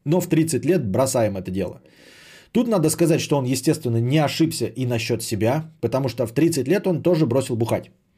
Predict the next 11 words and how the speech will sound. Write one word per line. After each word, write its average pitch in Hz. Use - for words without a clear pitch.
вместе 117
со 113
смертью. 107
Но 131
формально, 202
формально 135
он 208
не 160
ошибся. -
Вот. 135
Ам, 139